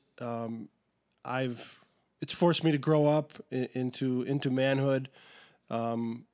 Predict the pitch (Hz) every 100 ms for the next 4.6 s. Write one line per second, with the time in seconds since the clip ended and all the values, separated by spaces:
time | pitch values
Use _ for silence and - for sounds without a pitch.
0 | _ _ _ _ - 143 - - _ _
1 | _ _ - 160 156 160 156 147 - 151
2 | 147 135 131 123 123 120 - - 156 139
3 | 143 139 135 135 139 131 - _ _ -
4 | 123 120 117 117 113 -